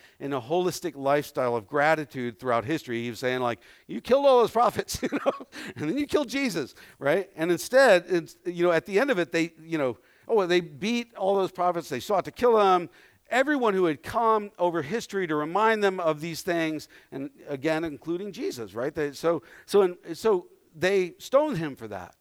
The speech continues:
They're at least consistent, <laughs> right? They're at least consistent. Now, in Mark chapter twelve, these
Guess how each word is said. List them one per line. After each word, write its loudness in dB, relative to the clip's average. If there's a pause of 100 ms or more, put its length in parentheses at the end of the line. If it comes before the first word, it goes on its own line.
(360)
They're 0
at -4
least -4
consistent, -10 (400)
<laughs> -18
right? 4 (300)
They're -4
at -4
least -4
consistent. -14 (1080)
Now, 4
in 0
Mark 2
chapter -2
twelve, 2
these -4